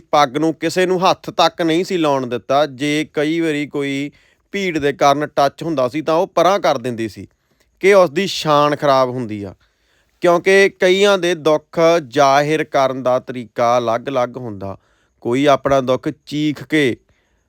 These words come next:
ਰੋ ਕੇ, ਕਰਲਾ ਕੇ ਬਿਆਨ ਕਰਦਾ, ਕਈਆਂ ਦਾ ਦੁੱਖ ਉਹਨਾਂ ਦੀ ਚੁੱਪ,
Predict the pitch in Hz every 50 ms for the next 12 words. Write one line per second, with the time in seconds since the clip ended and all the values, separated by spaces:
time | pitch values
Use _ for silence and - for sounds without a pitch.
0 | _ _ _ _ - - 127 123 127 139 147 151 156 156 - 165 160 147 - 151
1 | 143 131 139 135 139 139 143 151 - 160 156 127 107 95 - _ _ _ - 113
2 | 127 135 131 135 131 131 - 131 123 120 113 120 113 107 - _ _ _ _ _
3 | _ _ _ - 160 156 165 175 185 185 180 180 160 160 160 160 139 123 139 135
4 | 131 - - - 143 147 - 147 147 151 165 170 170 151 156 156 143 _ - 165
5 | 156 147 - _ -